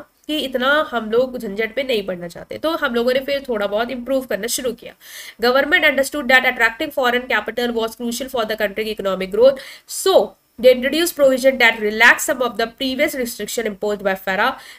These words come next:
This was like opening the door for the foreign investor। अब अपने फॉरेन इन्वेस्टर के लिए डोर जो है वो ओपन करें।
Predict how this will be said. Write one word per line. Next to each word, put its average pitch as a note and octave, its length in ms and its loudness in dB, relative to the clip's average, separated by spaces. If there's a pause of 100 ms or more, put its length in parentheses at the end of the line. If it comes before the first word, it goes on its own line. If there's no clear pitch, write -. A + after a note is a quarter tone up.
(100)
This D#4 220 0
was B3+ 300 2
like A#3 260 2
opening C#4 340 0
the B3 60 2 (100)
door G3 180 0 (640)
for G3+ 120 4
the F#3+ 160 -2
foreign C4 400 6
investor। - 420 -10
अब G#3 140 -6
अपने A3+ 160 -2
फॉरेन G#3+ 280 -2
इन्वेस्टर G3+ 320 -4
के G3 80 -8
लिए G#3 140 -4
डोर F#3+ 200 -6
जो F#3+ 120 -8
है F#3+ 80 -4
वो B3 160 0 (380)
ओपन A#3+ 320 2
करें। - 200 -16